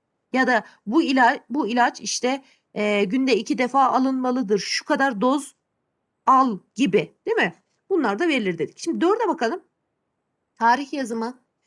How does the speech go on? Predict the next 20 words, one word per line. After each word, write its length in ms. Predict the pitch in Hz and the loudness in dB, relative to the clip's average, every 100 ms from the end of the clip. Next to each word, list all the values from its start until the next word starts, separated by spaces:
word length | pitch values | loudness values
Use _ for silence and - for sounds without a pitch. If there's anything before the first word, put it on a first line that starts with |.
| _ _ _ | _ _ _
dini 280 | 240 262 330 | -2 0 0
şahsiyetlerin 840 | 320 262 - 233 202 - 220 262 | 0 -4 -2 -4 -2 -2 -4 -4
hayatının 600 | 226 214 226 226 262 277 | -4 0 0 0 -6 -4
anlatılması 640 | 269 240 240 254 254 262 | -4 -4 -4 -4 -6 -4
gibi 320 | 269 202 160 - _ _ _ _ - | -2 0 -2 -8 _ _ _ _ -6
çalışmalar, 800 | 233 226 - 254 240 240 247 - | -4 -2 -2 -2 0 0 -2 -8
biyografi 500 | 190 277 277 220 - | -4 -2 0 -2 -4
türünün 340 | 185 269 233 214 | -6 -4 -4 -2
gelişmesi 460 | 285 254 254 254 | -4 -4 -8 -8
sağlamıştır. 760 | 330 285 208 160 147 - - _ _ _ _ _ _ _ _ _ | -2 0 0 -2 -10 -20 -20 _ _ _ _ _ _ _ _ _
Evet, 440 | 320 226 220 254 _ _ _ _ - | -2 0 -2 -6 _ _ _ _ -12
bunu 160 | 277 262 | -10 -8
kim 180 | 240 | -8
yapsın 460 | 226 208 - 220 208 | -6 -8 -10 -10 -8
bize 480 | 202 202 220 226 233 | -8 -6 -6 -6 -8
bunu? 300 | 202 208 240 226 | -10 -10 -8 0
Duygu, 460 | 330 302 311 330 _ | 0 2 -2 -4 _
hadi 180 | 320 320 | -2 0
yapalım 400 | 277 262 214 202 | -2 -2 -2 -2
Duygu. 400 | 208 202 285 | -2 -2 -6